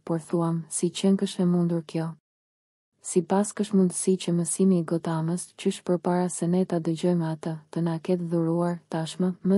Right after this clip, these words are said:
të mirin fryt? Njëmbëdhjetë. Tre,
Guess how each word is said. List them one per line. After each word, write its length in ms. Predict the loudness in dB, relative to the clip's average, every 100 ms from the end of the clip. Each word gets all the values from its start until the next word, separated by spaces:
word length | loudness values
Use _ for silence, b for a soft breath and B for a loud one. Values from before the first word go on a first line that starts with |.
| 4
të 80 |
mirin 380 | 6 6 4 2
fryt? 300 | 0 0 -2 -4 _ _ _ _ _ _ _ _
Njëmbëdhjetë. 680 | 4 8 8 6 4 2 0 -8 _ _ _ _ _ _ _ _ -6
Tre, 180 | 2 2